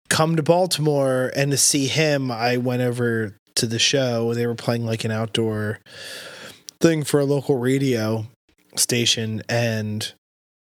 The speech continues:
and the way he described it to me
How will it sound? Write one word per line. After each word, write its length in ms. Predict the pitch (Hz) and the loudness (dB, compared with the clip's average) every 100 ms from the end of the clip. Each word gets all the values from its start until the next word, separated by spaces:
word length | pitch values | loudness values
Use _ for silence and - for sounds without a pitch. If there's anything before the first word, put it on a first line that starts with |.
| _ _ _ - - - | _ _ _ -20 -8 2
and 200 | 165 170 | 4 4
the 60 | 170 | 4
way 200 | 185 196 | 4 4
he 160 | 220 | 2
described 540 | 220 180 - 156 170 170 | 2 0 2 4 4 0
it 100 | 139 | -2
to 100 | 147 | 0
me 640 | 143 139 135 127 120 104 | 2 2 2 0 -2 -6